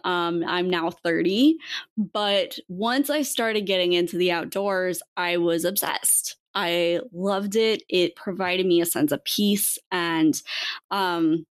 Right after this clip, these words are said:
meditation that I could not find anywhere else.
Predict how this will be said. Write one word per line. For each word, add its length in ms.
meditation 1000
that 420
I 140
could 200
not 260
find 500
anywhere 440
else. 500